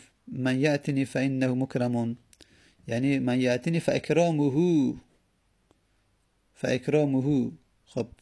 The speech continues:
خبرش محذوف، بگیم یعنی الان ان و صلش رو مصدر قرار دادیم، گفتیم فاکرامه و الخبر محذوفون، فاکرامه فا که واقع در جواب شرط، اکرامه مبتدا، ها که مضاف الیه، خبرش چیه؟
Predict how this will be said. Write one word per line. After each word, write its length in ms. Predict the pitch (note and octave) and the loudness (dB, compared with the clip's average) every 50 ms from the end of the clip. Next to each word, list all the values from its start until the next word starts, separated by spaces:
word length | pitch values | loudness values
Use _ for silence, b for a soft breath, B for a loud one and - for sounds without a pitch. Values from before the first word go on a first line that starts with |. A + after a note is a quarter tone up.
| - | -8
خبرش 440 | - - A#2+ A#2+ C3+ D3 D3 - - | -6 -4 -2 -2 0 0 -2 -2 -2
محذوف، 560 | C#3 B2+ A#2 - C3+ C3+ D3 D3 A#2+ - - - - b b b b b b b b - - A2+ | -4 -4 -4 -4 -4 0 0 0 0 -2 -6 -18 -20 b b b b b b b b -12 -6 -4
بگیم 420 | A#2+ B2 B2+ C#3 C#3 C3+ C3 C3+ - _ _ _ _ _ _ _ _ _ _ _ _ _ _ - - B B B B B B B B B - | -4 -2 0 0 0 0 -2 -6 -12 _ _ _ _ _ _ _ _ _ _ _ _ _ _ -20 -20 B B B B B B B B B -4
یعنی 260 | A#2+ A2+ A#2 B2+ B2+ | -2 -2 0 0 0
الان 260 | A#2+ A#2+ C3+ C#3+ - - | 2 2 2 2 0 0
ان 260 | C3 C3 B2+ B2+ C3+ | -2 -2 -2 0 0
و 180 | C#3 C3+ B2 B2 | 0 2 0 0
صلش 500 | B2 - - C#3 C3+ D#3 E3 D#3 - - | -2 0 0 0 2 2 0 0 0 -2
رو 120 | D3+ D#3 | -2 0
مصدر 360 | C#3 A#2+ A#2 A#2 - - C#3 | 0 0 -2 -2 -2 -2 -2
قرار 240 | B2+ - - B2 A#2 | -2 -2 -4 -4 -2
دادیم، 300 | A2+ A#2 A#2 A#2 A#2+ C3 | -2 -2 -2 -2 -2 -2
گفتیم 200 | C3+ - - A#2+ | -2 -4 -4 -6
فاکرامه 920 | A2+ - B2+ B2 - - - C#3 C3+ B2+ B2 A#2+ A2+ A2+ D3+ D#3 C3 A2+ G#2+ - b b b b b b b b b b b b b b b - | -4 -4 -4 -4 -4 -4 -2 -2 0 0 0 -2 -2 -2 -2 -2 -2 -2 -4 -8 b b b b b b b b b b b b b b b -4
و 40 | C3+ | -2
الخبر 420 | C#3 C3+ B2+ - D#3+ D#3+ F#3+ G#3+ G3+ | -2 0 0 0 2 4 4 4 2
محذوفون، 720 | F#3+ F#3+ F3+ F#3+ F3 F3+ F3+ D#3 - D#3 D3+ D3 D3 D3 _ _ _ | 2 0 0 0 0 0 0 0 0 0 0 0 -2 -6 _ _ _
فاکرامه 1000 | - D3 C#3 C3+ C#3 - D3 D3 C#3+ C#3 C#3 C#3 C#3 C3 C#3+ F#3 G#3 A3 A3+ B3 A#3+ - - _ _ _ _ _ _ _ _ _ _ _ _ _ _ _ | -6 -4 -2 -2 0 0 2 2 2 2 2 2 2 2 2 4 4 4 2 0 -2 -6 -14 _ _ _ _ _ _ _ _ _ _ _ _ _ _ _
فا 220 | - - - D#3 D#3+ | -8 -2 -2 -2 0
که 200 | - F#3 F3 F3 | 0 0 -2 0
واقع 340 | D#3 D3 D#3+ D#3 - E3 | 0 -2 -2 -2 -2 -2
در 160 | D#3+ D3 D3 C#3 | 0 2 2 2
جواب 240 | C3 C#3 C3+ B2+ | 2 2 2 2
شرط، 280 | A#2+ - C3+ B2+ B2 - | 0 0 0 -2 0 -2
اکرامه 420 | C#3+ C3+ - D3+ C#3+ D3 D3+ F#3 | -2 -2 0 0 2 2 2 2
مبتدا، 560 | G3+ G3+ G3+ - - F3 D3+ C3 C3 B2+ B2 A#2+ | 0 0 0 0 0 -2 0 0 0 0 0 0
ها 160 | A#2+ D3+ D3+ | -2 -2 -2
که 120 | - - | -2 0
مضاف 320 | E3 D3 C3+ C3+ C3+ - D3 | 0 0 0 0 0 0 -2
الیه، 240 | C3 B2 B2 A#2+ | -2 -2 -2 -4
خبرش 380 | A2+ - C3+ C#3 E3 E3+ D#3 - | -2 -2 0 0 2 0 0 -2
چیه؟ 360 | - - - C3+ C3+ C#3 D3 | -4 -2 0 0 0 0 -2